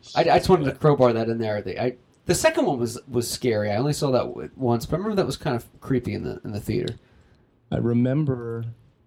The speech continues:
Speaker 2: right now that there was a Blair Witch two, but I don't remember. I don't remember if I saw it.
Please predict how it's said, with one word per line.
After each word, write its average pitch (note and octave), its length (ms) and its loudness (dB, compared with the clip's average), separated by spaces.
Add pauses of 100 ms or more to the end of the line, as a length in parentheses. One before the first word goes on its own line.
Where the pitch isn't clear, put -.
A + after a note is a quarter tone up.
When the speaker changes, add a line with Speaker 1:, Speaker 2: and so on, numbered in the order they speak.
(160)
Speaker 2:
right A#2 300 -4
now A2+ 540 -4
that G#2+ 120 -2
there A2 120 -2
was A2+ 320 -2
a A2+ 100 -2
Blair A#2 360 -4
Witch A2+ 240 -8
two, C3 240 -2
but A2 240 -10
I A#2 120 -10
don't A2 180 -6
remember. A2+ 720 -2 (640)
I B2 40 -6
don't B2 140 -4
remember A#2+ 320 -2
if - 40 -8
I A#2+ 120 -4
saw D#3+ 460 -2
it. E3 180 -2